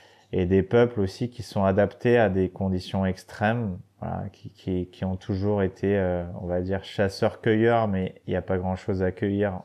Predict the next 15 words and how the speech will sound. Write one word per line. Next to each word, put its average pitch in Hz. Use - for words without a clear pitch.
là-bas, 98
sauf 131
sur -
certaines 95
parties 95
du 95
territoire, 95
mais 95
qui -
communiquent 101
différemment, 104
avec 107
des 98
langages 98
différemment. 101